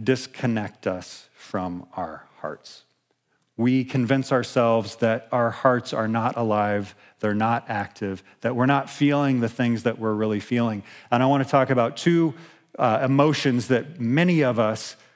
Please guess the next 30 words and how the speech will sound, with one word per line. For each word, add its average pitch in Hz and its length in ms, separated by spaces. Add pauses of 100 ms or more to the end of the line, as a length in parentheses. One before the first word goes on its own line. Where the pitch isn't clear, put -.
(200)
pretend 131 800 (180)
don't 113 180
exist, 92 480
and 120 180
they 135 140
are 113 320
anxiety 117 800 (960)
and 107 180
shame. 78 380 (1400)
So 160 200
I 156 60
want 185 300
you 202 80
to 160 80
think 165 240
about 135 320
the - 80
times 147 580
in 123 120
the 123 100
last 120 440
forty-eight 147 580
hours 107 440
that 113 160
you've 120 160
felt 104 480
anxiety 107 760 (720)
and 113 200
or 101 140
shame. 87 380